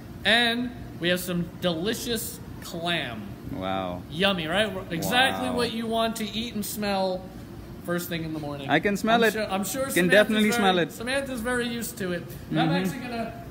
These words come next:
Speaker 1: hand over this, this wonderful tray of food here to Samantha because I bet our fish want that. And she's gonna head up there and get ready to feed our fish. In the meantime, I'll tell you a little more about this tank. Like I was saying, we, uh, actually make our own and mix our own salt water here,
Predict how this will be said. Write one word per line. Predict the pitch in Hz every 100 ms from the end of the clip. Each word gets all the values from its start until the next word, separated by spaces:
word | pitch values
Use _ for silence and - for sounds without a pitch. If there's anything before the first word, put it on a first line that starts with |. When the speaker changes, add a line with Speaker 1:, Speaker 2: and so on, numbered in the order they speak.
| -
Speaker 1:
hand | 240 240 233
over | 240 220
this, | 208 190 - 190
this | 185
wonderful | 220 226 196 202 -
tray | 226 202
of | -
food | 214 185
here | 185
to | 175 175
Samantha | 170 175 190 185 - -
because | 147
I | 151 160
bet | 170 -
our | 147 - 226
fish | - -
want | - -
that. | - - - - - - - 202
And | 196
she's | 269 269
gonna | 269 254
head | 233 233
up | 226 226
there | 220
and | 214
get | 214 202
ready | 208 202 196
to |
feed | 185 196 180
our | 180 175
fish. | 196 185
In | -
the |
meantime, | 208 226 220 214 208 -
I'll |
tell | 214 214
you |
a | 202 202
little | 220 208 202
more | 208
about | 196 190 190
this | 190
tank. | - 196 196
Like | 202 196
I | 208
was | 202
saying, | - 196 190 180 - - - - - - - -
we, | 196 196
uh, | 190 190 - - - -
actually | - 277 277
make | 262
our | 240 240
own | 240
and | 240 220
mix | 226 -
our | 220
own | 220
salt | - 214 208
water | 202 202 190
here, | 190 190 220